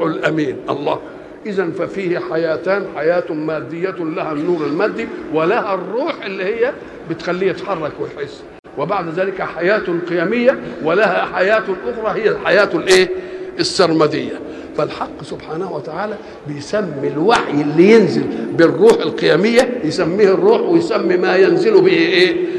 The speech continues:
ما ينزل به روحا. هنا بقى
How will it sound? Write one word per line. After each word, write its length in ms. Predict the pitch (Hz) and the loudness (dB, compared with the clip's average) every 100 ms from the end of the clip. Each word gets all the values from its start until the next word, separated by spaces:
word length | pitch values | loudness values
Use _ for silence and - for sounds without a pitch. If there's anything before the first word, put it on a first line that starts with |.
| - - | -4 -2
ما 180 | - 185 | 0 2
ينزل 340 | 160 143 139 | 2 0 0
به 380 | 175 156 175 180 180 - - | 0 2 2 2 2 0 0
روحا. 380 | 156 135 - - - - - - - - - - - | -2 -2 -4 -8 -10 -10 -12 -14 -14 -16 -16 -16 -2
هنا 220 | 214 262 175 | 2 2 2
بقى 360 | 165 - - | 0 -2 -6